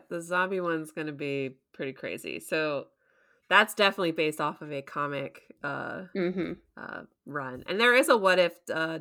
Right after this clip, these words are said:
Speaker 1: Doctor Strange one as well, but it was what if he becomes a disciple of Dormammu.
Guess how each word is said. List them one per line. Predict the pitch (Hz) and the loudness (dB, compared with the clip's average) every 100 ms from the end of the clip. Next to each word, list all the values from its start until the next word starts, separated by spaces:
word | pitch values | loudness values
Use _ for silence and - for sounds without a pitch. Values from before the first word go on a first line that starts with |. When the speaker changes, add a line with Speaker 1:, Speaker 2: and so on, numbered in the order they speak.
| - | 0
Speaker 1:
Doctor | 170 160 170 | 0 0 -2
Strange | - 160 160 | -6 -6 -6
one | 160 | -6
as | 151 | -6
well, | 156 165 156 151 | 4 6 6 4
but | 160 | 2
it | 156 | 0
was | 156 165 | 0 0
what | 170 | 2
if | 160 165 | 2 0
he | 160 | -4
becomes | 160 160 151 151 156 | -4 -4 -4 -4 -4
a | 147 | -4
disciple | 147 - 151 156 147 | -4 -2 -2 -2 -6
of | 147 | -6
Dormammu. | 151 147 139 143 151 151 | -6 -4 -2 -2 -4 -4